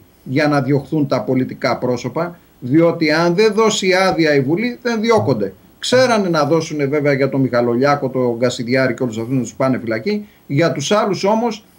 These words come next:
δεν δίνανε στο παρελθόν, ε, άρση της, ε, ασυλίας. Και έτσι επομένως προστατευόντουσαν όλοι από αυτή τη διάταξη. Τώρα,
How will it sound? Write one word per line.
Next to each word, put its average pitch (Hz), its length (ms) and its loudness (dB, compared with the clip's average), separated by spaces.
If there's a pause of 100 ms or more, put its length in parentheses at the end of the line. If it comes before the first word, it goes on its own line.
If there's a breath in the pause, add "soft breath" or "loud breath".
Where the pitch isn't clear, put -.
δεν 180 420 0 (220)
δίνανε 147 680 0
στο - 160 -4
παρελθόν, 143 640 0 (340)
ε, 139 260 2
άρση 160 680 0
της, 147 240 -4
ε, 127 320 2
ασυλίας. 131 640 -2 (260)
Και 208 120 0
έτσι 220 240 2
επομένως 190 480 -2
προστατευόντουσαν 160 840 0
όλοι 175 240 0
από 151 160 -2
αυτή 131 140 -4
τη 143 120 -12
διάταξη. 135 500 -2 (720 soft breath)
Τώρα, 190 500 2